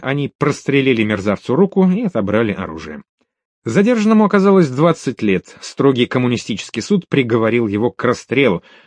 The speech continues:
хотя и ходили слухи, что за оставление жизни многочисленная родня обещала миллион, сумму астрономическую по тем временам. Вначале не помогло,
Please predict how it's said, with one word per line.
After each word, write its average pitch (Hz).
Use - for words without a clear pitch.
хотя 202
и 156
ходили 117
слухи, 175
что 139
за 123
оставление 90
жизни 135
многочисленная 101
родня 139
обещала 147
миллион, 127
сумму 117
астрономическую 123
по 85
тем 82
временам. 80
Вначале 175
не 165
помогло, 107